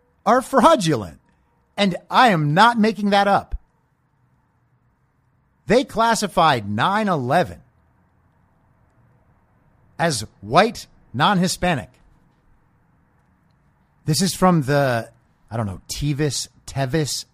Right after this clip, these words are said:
database, T E V U S, Terrorism and Extremist Violence in the United States. Nine eleven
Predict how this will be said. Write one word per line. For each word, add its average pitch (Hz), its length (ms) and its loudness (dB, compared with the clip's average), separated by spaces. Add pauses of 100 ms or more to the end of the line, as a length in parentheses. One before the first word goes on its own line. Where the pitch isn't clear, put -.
database, 139 560 -6 (160)
T 170 300 -10
E 135 380 -8 (680)
V 135 360 -4
U 139 180 0
S, 90 320 -12 (340)
Terrorism 185 680 0
and 131 120 -6
Extremist 165 540 -4
Violence 127 420 -2
in 117 60 -10
the 113 60 -2
United 107 340 -4
States. - 500 -18 (1800)
Nine 160 340 2
eleven 175 440 2